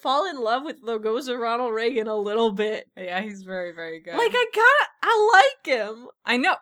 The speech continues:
Speaker 2: I know. He killed F D R. <laughs> Or, no, he killed J F K.
Speaker 1: Yeah, but he's just, like, like, their whole repartee is just really enjoyable.
Speaker 2: Well, he says, so they're talking about the, uh, w-, uh, the female doctor that was F D R's, like,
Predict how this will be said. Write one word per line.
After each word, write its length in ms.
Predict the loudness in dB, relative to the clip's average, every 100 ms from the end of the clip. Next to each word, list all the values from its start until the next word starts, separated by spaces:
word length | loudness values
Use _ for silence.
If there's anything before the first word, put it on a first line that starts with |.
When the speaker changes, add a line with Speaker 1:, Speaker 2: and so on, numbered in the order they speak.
| _ _ _
Speaker 2:
I 140 | 4 6
know. 540 | 8 8 6 2 -6
He 220 | -8 -6 -6
killed 480 | 0 4 6 6 4
F 200 | 0 -2
D 180 | 0
R. 340 | 2 4 2 2
<laughs> 60 | 8
Or, 180 | 8 8
no, 160 | 6 2
he 180 | 0 -4
killed 320 | -2 -2 -2
J 140 | -4
F 140 | -6 -4
K. 380 | -4 -2 -2 2
Speaker 1:
Yeah, 500 | 6 6 6 6 2
but 160 | -6 -4
he's 200 | -2 0
just, 200 | 0 0
like, 300 | -4 -4 -6 _ _ _ -4
like, 200 | -2 0
their 120 | -4
whole 220 | -2 -2 0
repartee 680 | 0 2 -2 0 0 2
is 160 | 0 -4
just 160 | -8
really 340 | -4 -2 -2 -4
enjoyable. 300 | -2 4 8
Speaker 2:
Well, 240 | 8 8
he 300 | 2 -2 -2
says, 440 | 0 2 2 0 -6
so 120 | -8
they're 120 | -6 0
talking 460 | 2 2 0 -6
about 260 | -2 -2 -4 -10
the, 560 | -14 -12 -12 -12 -12 -2
uh, 200 | 0 0
w-, 240 | -2 -6 -4
uh, 240 | -2 -2
the 120 | -4
female 320 | -10 -10 -6 -4
doctor 800 | -2 -2 -4 -4 -2 -4 -8 _ _ -2
that 340 | 2 2 0
was 200 | -6 -4
F 180 | -4 -4
D 120 | -2
R's, 500 | 0 2 0 -6 -12 -8
like, 420 | -4 -4 -6